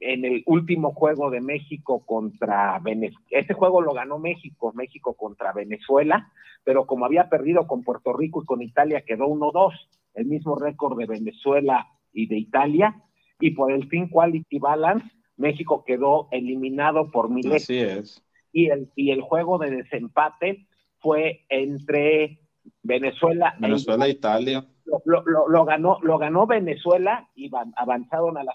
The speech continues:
Speaker 1: segunda ronda Puerto Rico y Venezuela.
Speaker 2: Sí, es cierto, sí,
Speaker 1: Pero
Speaker 2: es
Speaker 1: Venezuela,
Speaker 2: cierto.
Speaker 1: dirigido por Omar Vizquel, nada más eliminó a México y a Italia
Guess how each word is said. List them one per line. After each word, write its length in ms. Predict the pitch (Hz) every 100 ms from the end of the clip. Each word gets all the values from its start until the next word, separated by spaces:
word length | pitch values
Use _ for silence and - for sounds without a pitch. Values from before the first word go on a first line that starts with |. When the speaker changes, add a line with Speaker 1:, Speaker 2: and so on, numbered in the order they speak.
| -
Speaker 1:
segunda 380 | 120 143 151 147
ronda 300 | 151 151 143
Puerto 320 | 131 123 127
Rico 240 | 127 147 139
y 40 |
Venezuela. 580 | 131 123 123 - 160 151
Speaker 2:
Sí, 120 | - 104
es 60 |
cierto, 400 | 98 110 - 120
sí, 60 | - 147
Speaker 1:
Pero 100 | -
Speaker 2:
es 80 | -
Speaker 1:
Venezuela, 340 | 349 349 214 214
Speaker 2:
cierto. 120 | 196
Speaker 1:
dirigido 500 | 294 - - 180 175
por 140 | 143 127
Omar 260 | 131 160 170
Vizquel, 600 | 170 165 - 180 208 208 _ _ _ _
nada 300 | 139 175 175
más 220 | 165 180 175 -
eliminó 500 | 131 131 139 151 175
a 60 |
México 560 | 185 190 - 185 - 143
y 120 | 110
a 40 |
Italia 640 | 110 - 151 165 160 165